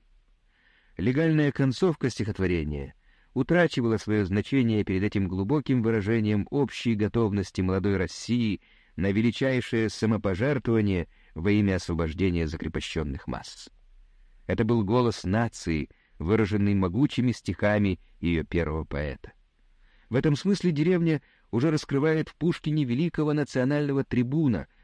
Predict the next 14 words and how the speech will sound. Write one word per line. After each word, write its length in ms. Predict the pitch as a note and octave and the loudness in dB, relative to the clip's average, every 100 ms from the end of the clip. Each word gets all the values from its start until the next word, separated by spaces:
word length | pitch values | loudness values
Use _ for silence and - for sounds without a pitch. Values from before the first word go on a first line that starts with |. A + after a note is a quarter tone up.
| _ | _
выразителя 580 | D#2+ G2+ F#2 C3+ B2+ B2 | -2 -2 0 0 0 -2
глубокой 600 | G2+ G#2+ G#2+ D3 - C3+ | 0 -2 0 0 0 -2
и 80 | B2+ | 0
человечной 600 | B2 A#2 C3+ C3+ C3 B2 | 0 0 0 -2 -2 0
мысли 380 | A#2+ C#3+ A#2+ | 0 0 -2
целого 460 | A#2 - C3+ C3+ B2 | -2 0 2 2 0
общества, 720 | - C3+ D#3 - B2 - A2 - - _ | 0 0 0 -2 -4 0 -2 -2 -18 _
готового 580 | E2+ G2 A2 A2+ G#2 G2+ | -4 0 2 2 2 0
вступить 560 | - - E2+ A2 G#2 | -4 -6 -2 0 -2
в 120 | - C#2+ | -4 -6
бой 380 | G2 C3 B2 - _ | 0 2 2 -2 _
с 160 | - A#2+ | -6 -4
угнетателями 720 | G2+ F#2 G2 F#2+ F#2+ F2 E2+ | 0 0 0 -2 0 -2 0
народа. 460 | E2 D#2+ D#2+ D2 | -2 -2 -4 -6